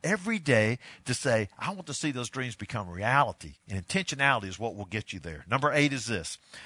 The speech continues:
This is a great statement that, that John made. He says, "Most people don't lead their life, they accept their life. And when you accept your life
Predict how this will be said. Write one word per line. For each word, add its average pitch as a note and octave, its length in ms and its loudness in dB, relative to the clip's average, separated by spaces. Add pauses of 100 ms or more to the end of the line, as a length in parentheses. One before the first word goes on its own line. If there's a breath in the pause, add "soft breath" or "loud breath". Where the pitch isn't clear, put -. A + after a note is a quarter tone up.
(200 loud breath)
This G#3 140 -2
is A3 100 -2
a G3 60 2
great B2+ 440 0
statement A2+ 480 -2
that, G#2+ 220 -6
that G#2 140 -6
John A2 340 0
made. F#2+ 280 -4 (280 loud breath)
He F3 100 -2
says, D3+ 240 -2
"Most F3 360 2
people G3 320 -2
don't E3 300 4
lead E3 560 2 (280)
their C#3+ 220 2
life, F2+ 580 0 (400 loud breath)
they C3 300 6
accept - 760 -4 (220)
their F2 240 -6
life. D2+ 520 -10 (680 loud breath)
And A#2 120 0
when E3+ 200 0
you D#3+ 160 4
accept - 680 4
your F#3+ 160 0
life G#2 640 0